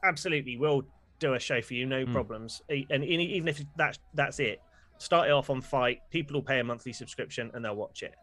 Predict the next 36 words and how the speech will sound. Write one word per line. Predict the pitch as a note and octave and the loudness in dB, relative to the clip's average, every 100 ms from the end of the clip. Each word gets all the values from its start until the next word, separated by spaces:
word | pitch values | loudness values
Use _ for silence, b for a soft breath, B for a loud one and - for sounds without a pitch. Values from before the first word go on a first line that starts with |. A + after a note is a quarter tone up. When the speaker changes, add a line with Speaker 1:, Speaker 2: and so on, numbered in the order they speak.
| - b | -20 b
Speaker 2:
Yes. | G#2 F2 A2 | -4 -2 0
Speaker 1:
Um, | G#2 G#2 G#2+ G#2+ G#2 G2+ - | 2 2 -2 -6 -10 -14 -10
you | A#2+ | -6
know, | G#2 | -4
it's | G#2 A#2+ D#3 | -2 -2 0
not | D3 | 0
an | B2 | 2
ideal | A#2+ C3 C#3+ | 0 2 2
scenario, | C#3 D3 C3+ C3 | 2 0 4 4
and | C3+ | 4
then | C#3 | 2
they | C3 | 2
work | B2+ B2+ A#2+ | 4 2 2
on | C3 | -2
a | A#2 | -2
bigger | B2+ B2 A#2+ A#2 | -2 2 2 2
T | - C3 | 0 -4
V | A#2 A#2 | -2 -4
deal | A2+ A2+ A2 A2+ | -2 0 0 0
in | A#2+ | -4
the | A#2 | -2
months, | A#2+ G#2 - - - - - | -2 -2 -4 -4 -6 -14 -10
you | C3 | -2
know, | A#2 | 2
Speaker 2:
Hmm. | D3 | 2
Speaker 1:
after | C#3 - | 2 -4
that. | E2+ - - | -12 -14 -8
That | B2 | -8
could | - A#2+ | -8 -10
work. | E2+ - B B B B B - | -12 -14 B B B B B 4
Um, | C#3+ D#3 D#3+ D#3+ D#3 D3+ - | 6 8 8 6 2 -2 2
and | D#3 D#3+ | 4 6
on | F3+ | 8
the | E3+ | 8
last, | G3 A3 - - | 8 6 4 4
uh, | E3+ D#3+ D#3+ D3+ | 6 8 10 8